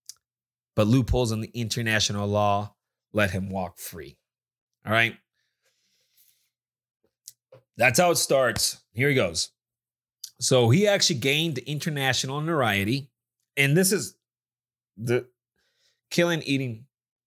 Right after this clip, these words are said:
and then more. I-, I'll tell you why it, it bothers me even more. And you'll kinda know what I'm talking about as soon as I'm in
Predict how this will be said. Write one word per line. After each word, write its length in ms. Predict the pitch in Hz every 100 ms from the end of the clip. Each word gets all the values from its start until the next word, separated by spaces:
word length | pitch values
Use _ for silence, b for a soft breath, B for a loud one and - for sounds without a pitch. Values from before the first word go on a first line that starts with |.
| _ _ _ _
and 180 | 104 110
then 420 | 117 113 110 - B B B B _ _ _ _ _ -
more. 580 | 101 113 127 135 131 117 _ _ _ _
I-, 100 | 98
I'll 160 | 107 127
tell 180 | 143
you 100 | 123
why 260 | 110 110 113
it, 220 | 113 98
it 200 | - 107
bothers 320 | 107 107 104 101
me 120 | 104
even 240 | 98 95
more. 420 | 98 98 98 95 -
And 420 | 110 107 101 82 _ - _
you'll 240 | 123 147
kinda 260 | 117 180 143
know 220 | 123 127
what 160 | 120 113
I'm 140 | 104
talking 320 | 98 104 107
about 160 | 104 104
as 100 | 95
soon 120 | 107
as 140 | 101
I'm 180 | 101 101
in 220 | 101 90